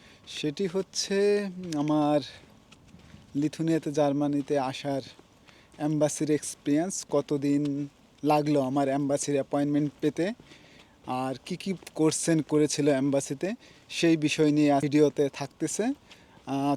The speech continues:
তোমরা যারা অনেকেই আমাকে মেসেজ করো যে, "ভাই, কতদিন, আহ, অ্যাম্বাসির অ্যাপয়েন্টমেন্ট পেতে টাইম লাগে, আহ, কতদিন লিথুনিয়াতে থাকা লাগে, আহ, কি কি কোশ্চেন করে থাকে", সেই সব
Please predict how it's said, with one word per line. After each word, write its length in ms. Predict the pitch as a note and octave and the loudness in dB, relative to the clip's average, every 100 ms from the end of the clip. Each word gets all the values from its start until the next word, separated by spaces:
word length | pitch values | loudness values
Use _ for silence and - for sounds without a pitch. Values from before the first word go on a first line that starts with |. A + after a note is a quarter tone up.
| - | 0
তোমরা 300 | D#3 D#3 D#3+ | 0 4 6
যারা 300 | D#3 D#3 D#3 | 8 8 6
অনেকেই 480 | D3+ D#3 - D#3 | 6 2 2 2
আমাকে 340 | D#3 D3 D3 D3+ | 4 2 2 0
মেসেজ 380 | D3 C3+ D3 - | 0 0 -4 -2
করো 260 | D3 C#3+ | -2 0
যে, 120 | C3+ | 0
"ভাই, 240 | C#3 D3 C3+ - | 0 2 0 -2
কতদিন, 600 | - C#3+ D#3 C#3 D3+ C#3+ C3+ - - - - - - - - - _ - - | 0 2 2 2 2 0 -2 -10 -20 -20 -20 -20 -20 -20 -20 -20 _ -20 -14
আহ, 440 | D3 C#3+ C#3 C#3+ C3+ | -6 -4 -2 -4 -4
অ্যাম্বাসির 520 | D3+ D#3 D#3 D3+ D#3 | -4 2 2 2 4
অ্যাপয়েন্টমেন্ট 840 | D3 - D3 D3 D3 D3 D3 D3 - - - | 4 4 2 4 2 2 2 0 -2 -20 0
পেতে 420 | E3 D#3 D3+ D3+ C#3+ - - | 2 4 4 4 0 -8 4
টাইম 300 | D3+ D3+ D3+ | 6 6 6
লাগে, 440 | D3 C3 C#3+ C#3+ C#3+ - - - _ | 4 4 2 2 -2 -14 -20 -20 _
আহ, 400 | C3 C3+ C3+ C3+ C3 | -6 -4 -2 -4 2
কতদিন 420 | D#3 D3+ D#3 D#3 | 2 4 4 4
লিথুনিয়াতে 600 | D3+ D3 - D3+ D3 D3 | 4 2 2 2 2 2
থাকা 340 | C#3+ C#3+ D3 D3+ | -4 -2 6 6
লাগে, 380 | D3 C3 C#3 C3+ - - - - | 6 4 2 0 -8 -20 -20 -8
আহ, 180 | C3+ C#3 | -4 -4
কি 100 | - | -2
কি 160 | E3+ F3+ | -4 -4
কোশ্চেন 460 | - D#3+ - D#3 D3 | 2 2 4 0 2
করে 240 | E3 E3 | 4 2
থাকে", 360 | D3+ D3+ D3 D#3 - - | 2 -2 0 -2 -6 -16
সেই 220 | - E3+ | -2 2
সব 200 | D3+ E3+ | 4 2